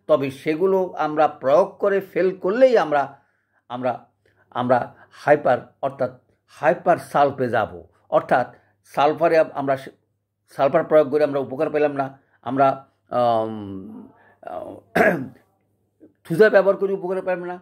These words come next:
মার্কসল ব্যবহার করে উপকার পেলাম না, তখনই তার কথা আমরা চিন্তা করব। অর্থাৎ পুঁজযুক্ত কোনো জায়গা,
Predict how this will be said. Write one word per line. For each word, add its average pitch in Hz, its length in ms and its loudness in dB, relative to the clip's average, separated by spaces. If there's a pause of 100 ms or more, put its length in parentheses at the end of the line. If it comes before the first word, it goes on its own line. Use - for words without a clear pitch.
(160)
মার্কসল 185 440 -2
ব্যবহার 196 260 6
করে 190 160 -2
উপকার 180 260 -2
পেলাম 180 240 -4
না, - 340 -8 (100)
তখনই 247 420 -6
তার 156 220 0
কথা 135 260 -2
আমরা 113 160 -4
চিন্তা 98 280 -10
করব। 92 300 -14 (180)
অর্থাৎ 160 380 -2
পুঁজযুক্ত 180 580 -6
কোনো 214 300 0
জায়গা, 147 400 2